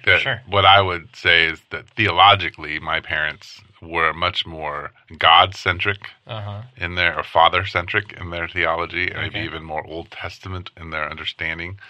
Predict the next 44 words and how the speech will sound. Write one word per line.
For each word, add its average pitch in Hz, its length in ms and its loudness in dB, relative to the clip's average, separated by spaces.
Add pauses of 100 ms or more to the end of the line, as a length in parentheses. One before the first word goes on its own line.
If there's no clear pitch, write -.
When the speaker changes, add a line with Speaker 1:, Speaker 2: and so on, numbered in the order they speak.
(260)
Speaker 1:
of 98 80 -16
who 107 120 -4
God 92 280 4
was. 90 340 -2 (420)
Uh, - 180 -18
and 95 220 -2
not 98 240 8
necessarily 87 520 -4
a 76 100 -8
Christocentric, 78 1000 -6
Speaker 2:
Mm-hmm. 101 280 -14
Speaker 1:
though 95 200 2
I'm 92 260 2
not 101 220 8
that 101 100 -8
they 98 140 6
didn't 95 360 0
believe 92 280 -6
in 90 140 -12
Jesus 90 420 -2
and 92 80 -2
Speaker 2:
Yeah. 131 100 -2
Speaker 1:
grace 92 320 4
and 92 80 -8
all 87 100 -2
those 85 140 -8
things, 85 160 -8
but 87 200 -4
just 110 260 -2
the 101 100 0
way 90 180 0
they 85 120 -4
shaped - 420 -2
and 78 140 -14
formed 85 320 -10
their 82 120 -6
Speaker 2:
Yeah. 80 100 -4
Speaker 1:
understanding 76 440 -8
of 73 140 -16
God 73 280 -8
came 73 320 -14
much 82 360 -12
more 73 160 -14
through 71 400 -16